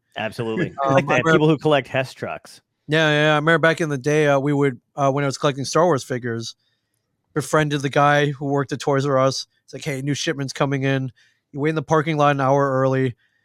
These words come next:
Speaker 2: uh, but at the other <laughs> end of the parking lot would be the Matchbox Hot Wheels guys. And you didn't mess with them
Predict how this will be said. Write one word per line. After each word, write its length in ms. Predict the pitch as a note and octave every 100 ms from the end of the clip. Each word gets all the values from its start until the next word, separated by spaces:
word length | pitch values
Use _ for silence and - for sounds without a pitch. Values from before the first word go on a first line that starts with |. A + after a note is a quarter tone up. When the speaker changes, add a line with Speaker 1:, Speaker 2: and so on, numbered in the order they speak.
| _ _
Speaker 2:
uh, 240 | C#3+ C3+ B2+
but 140 | D3+ D3
at 120 | C#3
the 100 | D3
other 280 | C#3+ D#3+ E3+
<laughs> 40 |
end 140 | D#3 D#3
of 80 | C#3+
the 60 |
parking 360 | - E3+ - F3
lot 180 | C#3+ C#3+
would 120 | C3
be 100 | C#3+
the 100 | B2+
Matchbox 540 | C#3 C#3+ - C3 A#2+
Hot 160 | C3+ D3
Wheels 220 | C3+ A#2+
guys. 380 | - B2 A#2+ A#2+ - - -
And 240 | D3 - D4+
you 60 |
didn't 160 | D#3+ C#3+
mess 240 | D3 C#3+
with 140 | C#3+ -
them 280 | C3 B2